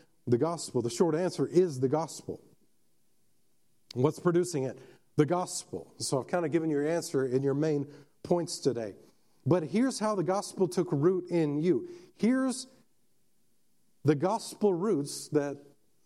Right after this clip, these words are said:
that we ought to be so thankful for. He recounts this to them. He says, "First off, let's just start with the gospel." The simple answer, the roots are the gospel.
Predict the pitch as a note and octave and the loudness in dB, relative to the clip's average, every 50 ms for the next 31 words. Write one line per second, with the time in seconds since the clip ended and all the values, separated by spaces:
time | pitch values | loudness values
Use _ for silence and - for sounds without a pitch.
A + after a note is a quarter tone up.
0 | _ - C3+ B2 A#2+ A#2+ A#2+ - - - _ _ - D3+ C3 C#3+ F#3 G#3 G3+ E3 | _ -8 -6 -6 -6 -6 -8 -12 -20 -20 _ _ -6 0 2 2 2 2 0 0
1 | E3 F#3+ F#3 - - D3+ B2 C3+ C3+ C3 - - - C#3+ C3+ - - C3+ C3 - | -2 -4 -4 -4 -4 -2 0 0 -2 -2 -2 -2 -2 -2 -2 -2 -6 -6 -8 -6
2 | - - G#2+ - - - G2 F2 - - - _ _ _ _ _ _ _ _ _ | -6 -8 -8 -8 -6 -8 -8 -8 -10 -16 -20 _ _ _ _ _ _ _ _ _
3 | _ _ _ _ _ _ _ _ _ _ _ _ _ _ _ - E3+ F3 D3+ D3+ | _ _ _ _ _ _ _ _ _ _ _ _ _ _ _ 2 2 2 2 0
4 | C#3 - F3 D#3+ D#3 D3+ - - C3 B2+ A#2+ - - - - C3 A2+ B2 C3+ C#3 | -2 -2 -2 -2 -2 -4 -4 -2 -2 -2 -2 -2 -6 -8 -6 -4 -2 0 0 -2
5 | A#2+ G#2 G2+ - - - - _ _ _ _ _ _ _ _ _ _ _ _ _ | -2 -4 -8 -14 -20 -20 -20 _ _ _ _ _ _ _ _ _ _ _ _ _
6 | _ _ _ _ _ _ _ _ _ - E3+ D3+ - E3+ C#3 - - - - - | _ _ _ _ _ _ _ _ _ 0 0 0 2 -2 -2 -2 -4 -12 -14 -18
7 | _ _ _ _ _ _ _ _ _ _ _ _ _ _ _ _ _ _ _ _ | _ _ _ _ _ _ _ _ _ _ _ _ _ _ _ _ _ _ _ _
8 | _ _ _ _ _ _ _ _ _ _ _ _ _ _ - - F3+ G3 F3+ - | _ _ _ _ _ _ _ _ _ _ _ _ _ _ 0 0 0 0 0 -4
9 | - D3+ C3 D#3+ D#3 - D3 D#3+ D#3+ D#3+ - - - F3 E3 E3+ - - - - | -4 -2 -2 -2 -2 0 0 0 0 0 -6 -2 0 0 0 0 -2 -6 -4 -2
10 | F#3+ F3 D#3+ A#2+ A#2 - C#3 A#2+ C3 C3 - - - - D3+ C3 D#3+ D3 D#3+ D#3 | -2 -2 -2 -4 -6 -2 0 2 2 0 -2 -6 -4 -2 -2 0 -2 -4 -4 -6
11 | - - - - G#2 G2 A2 A#2+ A#2 - - F#3 F#3 F#3 F#3 D#3+ D#3 D#3 D3+ C3 | -10 -10 -8 -8 -6 -4 -4 -4 -4 -2 0 0 0 0 0 0 0 0 -4 -6
12 | - - - F#2 F#2 - - _ _ - B2+ B2 A#2+ D#3 G3 G3 - - - C#3 | -8 -10 -10 -12 -14 -14 -20 _ _ 0 0 2 2 2 0 0 -2 -2 -2 -2
13 | C3 B2+ B2 C3+ C3+ D3 C#3 - - - - A2 F#2+ - | 0 0 0 0 0 -4 -4 -8 -12 -10 -10 -10 -10 -10